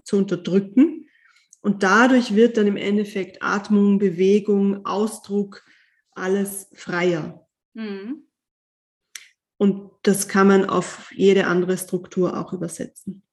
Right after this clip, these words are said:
Speaker 2: Mhm. Super spannend. Ich, ich beobachte das auch, ähm, weil ich ja auch Gesangsunterricht mit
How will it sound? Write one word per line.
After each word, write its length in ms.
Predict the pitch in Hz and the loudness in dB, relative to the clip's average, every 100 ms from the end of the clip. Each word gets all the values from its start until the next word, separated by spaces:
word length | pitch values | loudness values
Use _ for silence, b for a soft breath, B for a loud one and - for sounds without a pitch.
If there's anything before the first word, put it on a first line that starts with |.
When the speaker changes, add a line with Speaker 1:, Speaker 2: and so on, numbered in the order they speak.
| _ | _
Speaker 2:
Mhm. 420 | 226 202 220 240 _ _ B B _ | -14 -12 -12 -16 _ _ B B _
Super 340 | 247 240 262 | -14 -8 -8
spannend. 420 | - 226 247 254 | -8 -6 -4 -4
Ich, 240 | 202 - - | -6 -16 -20
ich 160 | - | -20
beobachte 540 | 196 185 214 247 - 208 | -18 -14 -12 -12 -14 -14
das 240 | 202 202 | -14 -12
auch, 380 | 196 220 247 - | -12 -12 -12 -18
ähm, 440 | 196 196 190 190 | -16 -16 -16 -16
weil 160 | 202 196 | -16 -16
ich 140 | 202 | -16
ja 180 | 208 - | -14 -12
auch 280 | 208 220 _ | -12 -12 _
Gesangsunterricht 1120 | 190 202 190 208 254 254 247 247 226 247 - | -20 -18 -12 -10 -10 -10 -10 -12 -12 -14 -14
mit 360 | 233 240 247 | -12 -12 -12